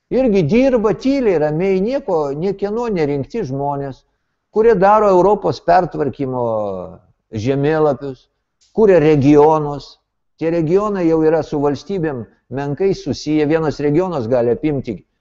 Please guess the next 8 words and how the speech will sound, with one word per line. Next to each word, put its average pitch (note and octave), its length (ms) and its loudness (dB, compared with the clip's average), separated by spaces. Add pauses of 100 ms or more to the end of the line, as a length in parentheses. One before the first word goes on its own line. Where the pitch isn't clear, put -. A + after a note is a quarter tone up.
(280)
kelias C#3 340 0
valstybės D3+ 800 -6
ir A#2+ 180 -6
kur C#3 160 0
yra C3+ 200 2
esmė, D3 320 0 (400)
tas C3+ 180 0
regionas C3+ 720 0